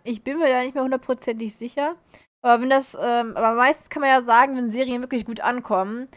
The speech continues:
dann kommt da meist auch mehr. Wenn sie wirklich gut ankommen. Aber ich bin mal gespannt. Die sollen auch nicht, glaub ich, nicht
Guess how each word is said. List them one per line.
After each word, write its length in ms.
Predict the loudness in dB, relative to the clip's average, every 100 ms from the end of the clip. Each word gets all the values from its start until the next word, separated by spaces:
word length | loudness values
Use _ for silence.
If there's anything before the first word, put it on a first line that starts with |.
| _ _ _
dann 300 | -6 -6 -8
kommt 300 | -6 -6 -2
da 60 | -4
meist 360 | -2 -4 -4
auch 200 | -12 -10
mehr. 760 | -8 -6 -4 0 2 0 -4 -8 _ _ _ _ _
Wenn 80 | -6
sie 60 | -4
wirklich 220 | -4 -6
gut 160 | -10 -6
ankommen. 680 | -6 -8 -8 -8 -8 -18 _ _ _ _ _ _
Aber 180 | -4 -2
ich 100 | -2
bin 80 | 2
mal 100 | 2
gespannt. 580 | 2 -2 2 2 0 -8
Die 80 | 0
sollen 200 | 2 2
auch 160 | -2
nicht, 260 | -4 -10 _ _
glaub 140 | -8
ich, 140 | -6 -12
nicht 200 | -16